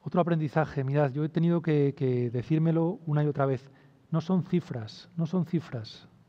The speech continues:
Son personas. No importa más porque sean quinientos los que han muerto este fin de semana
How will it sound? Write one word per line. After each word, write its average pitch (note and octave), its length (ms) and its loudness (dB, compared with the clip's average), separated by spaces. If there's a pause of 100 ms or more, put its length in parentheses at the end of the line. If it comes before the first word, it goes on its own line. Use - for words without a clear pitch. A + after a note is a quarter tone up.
(720)
Son E3 180 -2
personas. B2 640 -4 (2250)
No D#3+ 200 2
importa F3+ 640 4
más F3 320 2
porque - 280 -6
sean E3+ 240 2
quinientos D#3+ 480 0
los C#3 120 -6
que - 60 -6
han C#3+ 80 0
muerto D3 220 -2
este C#3+ 120 -10
fin D3+ 140 -4
de D3 80 -2
semana D3+ 560 -2